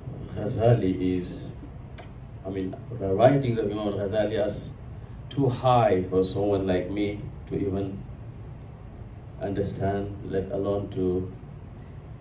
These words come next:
grasp and comment. But we're trying to take some of the beautiful jawahir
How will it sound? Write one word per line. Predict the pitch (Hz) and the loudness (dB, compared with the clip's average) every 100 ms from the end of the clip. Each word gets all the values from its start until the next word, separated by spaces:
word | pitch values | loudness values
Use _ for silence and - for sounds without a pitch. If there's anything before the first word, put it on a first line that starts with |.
| - - | -12 -6
grasp | 110 104 104 - - - | 2 4 4 2 -6 -6
and | 95 92 - | -2 -4 -2
comment. | - 180 - - - - - - - | -4 -4 -6 -8 -10 -12 -12 -12 -8
But | - 101 | -2 0
we're | 101 | 0
trying | 101 117 110 117 113 107 | 0 4 6 6 4 0
to | 95 98 95 95 - - - - - - - - - - - - - | -2 0 2 0 -8 -12 -12 -12 -14 -14 -14 -12 -12 -12 -14 -14 0
take | 127 120 | 4 4
some | 117 127 123 | 4 2 2
of | 117 113 104 | 2 0 2
the | 98 95 - - - - - - - | 4 4 2 -8 -14 -14 -14 -14 -6
beautiful | 123 139 135 110 113 98 92 - - - - - - - - | 6 8 8 4 2 0 0 -4 -12 -14 -14 -14 -12 -12 -8
jawahir | - 98 120 120 92 - | 4 8 8 8 4 -2